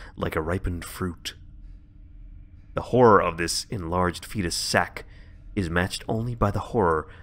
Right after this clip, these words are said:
within its fleshy walls. What's this? Organic nutrient growth. The pulsating,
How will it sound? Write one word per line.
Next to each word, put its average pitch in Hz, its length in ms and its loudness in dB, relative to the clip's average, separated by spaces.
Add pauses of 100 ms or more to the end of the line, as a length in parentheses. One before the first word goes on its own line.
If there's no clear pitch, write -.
(140)
within 85 260 -4
its - 160 -8
fleshy - 440 -6
walls. 82 720 -6 (2250)
What's - 200 -12
this? - 440 -8 (420)
Organic 113 440 4
nutrient 123 340 4
growth. 104 240 6
The 95 80 -6
pulsating, 107 720 0